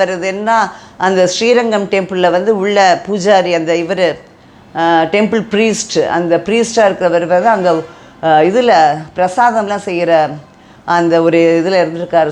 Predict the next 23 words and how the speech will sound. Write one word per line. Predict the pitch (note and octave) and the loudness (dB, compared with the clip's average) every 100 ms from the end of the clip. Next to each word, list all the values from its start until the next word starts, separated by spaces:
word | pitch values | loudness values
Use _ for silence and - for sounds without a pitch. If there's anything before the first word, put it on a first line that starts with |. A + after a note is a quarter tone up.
| D3+ | -4
section | D#3+ - F3 E3 | -6 -6 -4 -4
of, | D3+ - D3 | -4 -6 -2
ஆ, | D3 C#3+ C#3+ - - - | 0 0 -2 -14 -20 -4
அவங்களோட | D#3 E3 D#3 E3+ | 0 0 2 2
இருந்த | F3 E3 E3 E3 D#3+ D3 - - - - _ - | 2 0 0 2 2 0 -6 -20 -20 -20 _ -2
பர்சனோட | F3+ F3 F3 E3 E3 A#3 D#4+ B3+ - E3+ | 2 2 0 0 0 0 -2 -8 -14 -2
டாட்டர் | F3+ F#3+ F#3+ D#3 | 0 2 0 -2
தான் | F#3 G3+ | -2 0
இவங்க | E3 D#3 D3+ D3 | -4 -4 -4 -2
நயனதாரான்னு | E3 E3+ E3 D#3+ C#3+ C#3+ D3 D3 | -2 -2 -2 -2 -2 -4 -6 -8
சொல்றாங்க. | C3+ C#3 C3 C#3+ G#3+ - - - - - - - | -6 -6 -4 -4 -4 -8 -20 -20 -20 -20 -20 -6
அவங்க | - A3 C4+ C#4 A#3+ | -2 0 0 0 0
வந்து | A3 A#3 B3+ | 0 -2 -6
இந்த | C#4 A#3+ | -4 -2
மாதிரி | A3+ A#3 G3+ | 0 2 2
ஆசைப்படுறாங்க | G#3 G#3+ - F3 F3 F3 F#3 | 0 -4 -4 -2 -2 -4 -2
செஃப் | F3+ - F#3 | -4 -2 0
ஆகிறதுக்கு. | E3 D#3 D3 D#3 C#3+ D#3+ G3+ - - - - | 0 -2 -6 -6 -4 -4 -6 -10 -20 -8 -2
அதுக்கு | B3 C4 A#3+ A#3+ | 0 -2 -6 -2
ஏன் | C#4 B4 | 0 0
இந்த | A4 B3 C4 | -2 0 2
அளவுக்கு | B3+ C4 C4+ C4+ A#3+ | 2 2 -2 -2 0
ஒரு | G#3+ A3 | 2 2